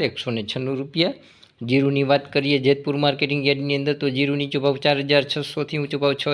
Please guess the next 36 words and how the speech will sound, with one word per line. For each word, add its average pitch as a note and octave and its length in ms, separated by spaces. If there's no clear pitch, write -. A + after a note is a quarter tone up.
હજાર D3 160
બસો C#3 340
ને B2+ 200
એકાણું D3 320
રૂપિયા, E3 360
એરંડા C#3+ 420
એક C#3+ 80
હજાર C#3+ 200
અગિયારથી D3 580
એક - 80
હજાર A#2+ 160
છ્યાસી. C#3 460
તો E3+ 60
આ F#3+ 140
હતા G3 200
આપણે F#3+ 320
રાજકોટ F#3+ 440
અને D3 200
જેતપુર C3+ 320
માર્કેટિંગ C#3+ 480
યાર્ડના A2+ 320
બજાર A2+ 340
ભાવ. D#3 140
જો D#3+ 140
હજી G3 160
કોઈ G#3 160
ચેનલને G3+ 400
સબસ્ક્રાઇબ B2 580
ના G3 140
કરી A#2+ 260
હોય A#2 180
તો B2 80
નીચે C3+ 340
આપેલ F#3 320
કાળા D#3 260
કલરનું F3+ 320